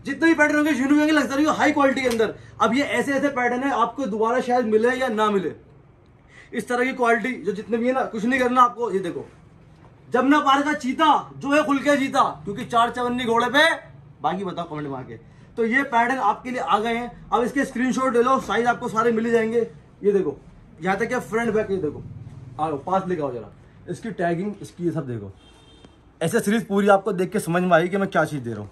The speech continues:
Sticker, biker, शानदार और premium हाई quality के अंदर जितने भी article मैं आपको दिखा रहा हूँ, सब luxury के अंदर दिखा रहा हूँ। ये देखो, page देख लो,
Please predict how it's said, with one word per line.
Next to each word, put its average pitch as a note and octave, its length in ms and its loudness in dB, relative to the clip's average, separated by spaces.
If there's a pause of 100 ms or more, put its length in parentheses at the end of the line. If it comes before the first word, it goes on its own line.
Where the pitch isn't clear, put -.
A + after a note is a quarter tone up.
(760)
Sticker, A#3 500 0
biker, G3+ 460 0
शानदार G#3+ 480 0
और - 220 -8
premium A#3 400 0
हाई C4 260 2
quality B3 360 2
के A#3 80 4
अंदर A3+ 140 4
जितने A3+ 240 -4
भी A#3 80 -2
article A3+ 320 0
मैं A3 80 0
आपको G#3 200 -2
दिखा F3 140 -6
रहा G#3+ 100 0
हूँ, G#3 100 -8
सब G#3+ 160 -4
luxury F#3+ 300 0
के G3 60 2
अंदर F#3 160 -2
दिखा D3 140 -6
रहा D#3+ 100 -6
हूँ। F#3 80 0
ये F3 60 2
देखो, C#3+ 220 -4 (500)
page A3+ 220 -2
देख G#3 200 4
लो, A3 120 0